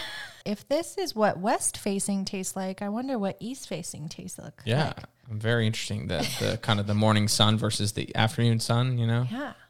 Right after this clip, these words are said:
Speaker 1: So Cyrus, what other facts do you have?
Speaker 2: Yeah, so one thing that I thought was interesting is that, um, in the U S, you only need to have seventy-five percent, uh, of a certain grape in a wine to label it that way. So, like,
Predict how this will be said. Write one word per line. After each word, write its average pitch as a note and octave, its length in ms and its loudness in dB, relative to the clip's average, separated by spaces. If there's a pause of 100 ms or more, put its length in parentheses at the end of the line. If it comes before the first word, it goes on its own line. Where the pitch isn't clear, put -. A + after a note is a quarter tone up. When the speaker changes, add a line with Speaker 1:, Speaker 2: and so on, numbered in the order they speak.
(160)
Speaker 1:
So B3 160 -8
Cyrus, B3+ 400 -2
what A#3+ 100 0
other E4 220 4
facts C4+ 320 -6
do A#3+ 80 -8
you C#4+ 120 -6
have? - 280 -12 (840)
Speaker 2:
Yeah, G3 220 4
so C3 540 6
one E3+ 260 2
thing F#3+ 220 2
that C3+ 100 6
I A#2+ 60 8
thought G#2+ 220 6
was A2+ 120 4
interesting A2 460 2
is - 200 -4
that, G#2+ 340 0 (100)
um, A2 420 -2 (140)
in C3 100 4
the B2 100 4
U B2 140 4
S, - 400 2 (400)
you C3+ 140 0
only E3 180 6
need E3+ 280 2 (200)
to A#2 120 4
have A2 340 6
seventy-five A#2 500 4
percent, A2+ 520 -2 (240)
uh, A2+ 360 0
of A2+ 160 0
a A2+ 60 2
certain B2 260 2
grape A#2+ 360 0
in A#2+ 120 4
a A2+ 60 6
wine A2+ 260 4
to A#2+ 120 0
label A2+ 320 4
it - 140 0
that D#3 160 4
way. F#3+ 280 0 (580)
So, - 160 4
like, A2 420 4